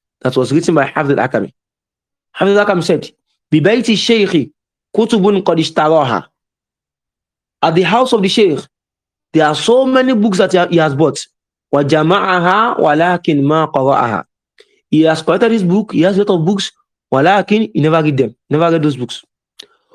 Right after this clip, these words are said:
وطابت نفسه منها بسلوى. He found comfort in simply having books. He just likes seeing books. "Ah, I have so many books." إذا فتح المكان بأن يراها.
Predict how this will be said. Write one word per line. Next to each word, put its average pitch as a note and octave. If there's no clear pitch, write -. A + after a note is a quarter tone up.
وطابت A#3
نفسه A#3
منها G3+
بسلوى. D#3+
He E3
found B3
comfort A#3
in F#3
simply B3
having F#3
books. -
He D#3+
just F#3+
likes F3+
seeing E3+
books. C#3
"Ah, E3
I C#3
have D#3+
so D#3+
many D3+
books." -
إذا E3+
فتح A3+
المكان G3
بأن F#3
يراها. D3+